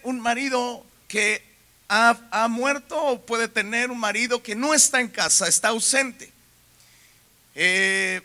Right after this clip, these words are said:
yo tengo muchos hombres en nuestra congregación, tenemos una congregación aproximadamente con unos trescientos hombres,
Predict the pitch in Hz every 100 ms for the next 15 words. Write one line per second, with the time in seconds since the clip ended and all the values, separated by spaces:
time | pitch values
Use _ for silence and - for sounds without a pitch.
0 | _ - 123 226 226 240 247 233 220 -
1 | 196 269 294 220 220 240 233 220 196 214
2 | 202 240 240 240 233 208 196 196 180 233
3 | 226 247 233 214 220 220 233 233 233 220
4 | 202 196 202 - 240 247 247 226 208 -
5 | 208 226 220 240 240 214 214 226 - 220
6 | - - 254 262 240 - 240 233 175 185
7 | - -